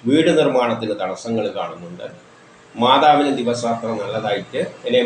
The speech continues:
മാതാവുമായിട്ട് ബന്ധപ്പെട്ട കാര്യങ്ങൾക്കൊന്നും അത്ര നല്ല ദിവസമൊന്നുമായിട്ട് കാണുന്നില്ല. എന്നാൽ മിഥുനത്തിലോ കന്നിമാസത്തിലോ ആണ്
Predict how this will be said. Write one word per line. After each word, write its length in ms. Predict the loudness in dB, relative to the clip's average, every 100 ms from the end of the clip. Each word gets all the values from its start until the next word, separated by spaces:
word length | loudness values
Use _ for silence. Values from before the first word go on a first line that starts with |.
| 2
മാതാവുമായിട്ട് 640 | 0 2 2 4 4 2 0
ബന്ധപ്പെട്ട 380 | -2 -4 -6 -8 -4
കാര്യങ്ങൾക്കൊന്നും 680 | -4 -2 -6 -8 -12 -14 -16 -20 -20 -20 -20 -20 -20 -10 -8
അത്ര 180 | 0 2 4
നല്ല 160 | 2 2
ദിവസമൊന്നുമായിട്ട് 840 | 0 0 0 0 0 0 0 -2 -6 -8 -20 _ _ _ -6
കാണുന്നില്ല. 420 | -2 -2 -4 -6 -12 -20 _ _ -20 _ _ _ _ _ _ _ _ _ -20 -20 -6 0
എന്നാൽ 300 | 2 4 2 -2 -10 -18 -20 _ _ 0
മിഥുനത്തിലോ 560 | 2 4 4 4 4 4 4
കന്നിമാസത്തിലോ 720 | 4 4 4 2 2 0 0 2 2
ആണ് 120 | 2